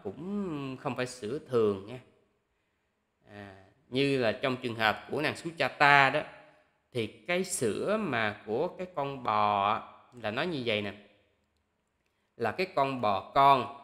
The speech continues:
nó được nuôi hoàn toàn bằng sữa mẹ, nó không ăn thức ăn ngoài.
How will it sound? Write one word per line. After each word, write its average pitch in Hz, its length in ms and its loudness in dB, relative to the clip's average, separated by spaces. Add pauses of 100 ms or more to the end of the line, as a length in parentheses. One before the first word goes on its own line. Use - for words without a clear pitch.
(500)
nó 151 200 -2
được 123 260 -4
nuôi 139 260 0 (140)
hoàn 113 280 2 (180)
toàn 104 320 2
bằng 101 220 -4
sữa 110 300 -8
mẹ, 107 380 0
nó 151 80 -6
không 143 200 -10
ăn 131 140 -6
thức 175 80 -14
ăn 120 200 -14
ngoài. 101 320 0